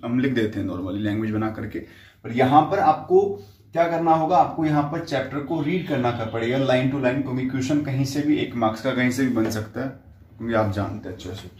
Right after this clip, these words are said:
तो आज मैं बात करने वाला हूँ first chapter, जिसका नाम है क्या, some basic concept of chemistry, यूनिट फर्स्ट है eleventh class की, ठीक है, किस, कौन सी class की, इलेवंथ class की। तो सबसे पहले इस चीज के अंदर, इस, अ, chapter के अंदर हम जानने की कोशिश करते हैं क्या,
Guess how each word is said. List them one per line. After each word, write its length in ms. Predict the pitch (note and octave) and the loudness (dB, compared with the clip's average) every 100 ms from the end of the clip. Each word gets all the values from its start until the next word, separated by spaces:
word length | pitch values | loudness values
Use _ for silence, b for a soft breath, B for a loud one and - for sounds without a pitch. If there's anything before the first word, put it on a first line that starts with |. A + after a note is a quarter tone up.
| B B B - | B B B -2
तो 60 | |
आज 240 | A2+ D3+ G3 | 6 6 6
मैं 140 | G#3 | 0
बात 200 | F3+ F3+ F#3 | 0 0 0
करने 180 | E3+ | 0
वाला 260 | F3 E3 C3+ | 2 2 4
हूँ 240 | D#3 E3 | 2 2
first 280 | - D#3+ D3+ | 2 0 2
chapter, 260 | C#3 B2 C#3+ | -4 -2 -2
जिसका 280 | C#3+ - C3+ | -2 -2 0
नाम 260 | B2+ B2+ | 2 0
है 300 | A#2+ G#2+ A#2+ | 0 0 0
क्या, 340 | B2+ D3 D#3 - - - - | 0 0 0 -8 -20 -20 -8
some 200 | D#3+ D#3+ E3+ | 2 2 2
basic 440 | D3 D3 D3 - F3 D3 | 2 2 2 2 0 0
concept 400 | C3 B2+ C3+ C#3 | 0 -2 -4 -4
of 80 | A#2 | -2
chemistry, 400 | A#2+ A2 G#2+ D3 | -2 -2 -2 -2
यूनिट 380 | C3+ A#2+ C3 | 0 0 -2
फर्स्ट 360 | B2 A#2 A#2 - | -2 -2 -2 -4
है 120 | D3+ | -4
eleventh 320 | C3 A#2+ A2+ | -2 -2 -2
class 280 | A2 G2+ G2 | -6 -6 -8
की, 340 | - G2 - - | -12 -16 -16 -8
ठीक 160 | E3 | -6
है, 80 | E3+ D#3+ - - - - | -4 -6 -10 -20 -20 -14
किस, 160 | B2+ - | -12 -6
कौन 200 | C3+ C3+ | -4 -4
सी 100 | - | -4
class 320 | D#3 - - | -4 -4 -6
की, 20 | |
इलेवंथ 440 | G#3+ D#3 C#3 B2 A2 | -12 -2 0 0 -4
class 380 | - - - - | -8 -12 -14 -18
की। 140 | - B B B B - | -20 B B B B -8
तो 60 | |
सबसे 320 | D3+ - G#3+ | -2 0 2
पहले 260 | G#3+ G3 G3 | 4 2 2
इस 140 | G3+ | 0
चीज 180 | F3+ D#3 | -2 -4
के 120 | D3+ | 2
अंदर, 240 | F3 C3+ C3 | 4 6 4
इस, 300 | B2+ F3+ F#3+ | 4 0 2
अ, 320 | F#3 D#3+ D#3+ | 2 2 2
chapter 440 | C#3+ C#3 - E3+ | 0 -2 -2 -4
के 60 | F3 | -2
अंदर 180 | D#3+ D#3+ | -2 0
हम 260 | D#3 E3 | 0 0
जानने 320 | C#3 B2+ B2+ - | 2 2 2 0
की 60 | |
कोशिश 360 | - C#3 D3+ - | 0 -2 -2 -8
करते 320 | A2 G#2 A2 | -6 -8 -6
हैं 320 | A2+ A#2+ B2+ | -4 -4 -4
क्या, 340 | C#3+ D3 - | 2 2 0